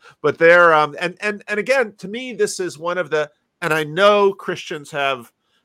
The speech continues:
Christians have played the lion and eaten lambs countless times over the centuries, but part of, I, I can't help think that part of what's going on now is, in fact,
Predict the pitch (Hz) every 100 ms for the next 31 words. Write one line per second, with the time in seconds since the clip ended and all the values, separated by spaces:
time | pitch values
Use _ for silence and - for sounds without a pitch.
0 | _ - 220 208 208 180 160 _ 190 208
1 | 202 170 147 147 156 156 160 156 147 -
2 | 135 - 175 180 165 147 135 143 139 127
3 | 117 113 - - _ _ _ _ _ _
4 | 208 208 180 190 - - 160 156 151 139
5 | - 160 143 135 127 - 147 147 - 113
6 | 101 98 98 - _ _ _ 104 151 147
7 | 113 - _ _ _ _ _ _ _ -
8 | 185 208 202 160 127 170 156 - 156 143
9 | 180 185 156 156 - 156 156 - 131 _
10 | 165 170 180 139 139 151 147 - 151 151
11 | 147 139 139 135 131 131 135 135 127 -
12 | 139 135 139 131 - 113 113 117 - -